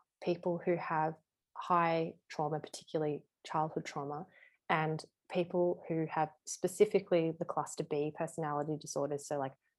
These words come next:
narcissism, sociopathy, B P D, histrionic, all of those people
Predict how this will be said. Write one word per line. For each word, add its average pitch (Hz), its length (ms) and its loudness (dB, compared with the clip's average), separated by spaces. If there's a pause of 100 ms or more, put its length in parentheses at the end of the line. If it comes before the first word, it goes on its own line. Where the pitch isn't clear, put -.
narcissism, 160 640 -2
sociopathy, 147 1040 -4 (100)
B 151 160 -4
P 151 120 -2
D, 143 340 0
histrionic, 143 640 -6 (1120)
all 214 400 12
of 196 140 8
those 185 260 8
people 185 720 4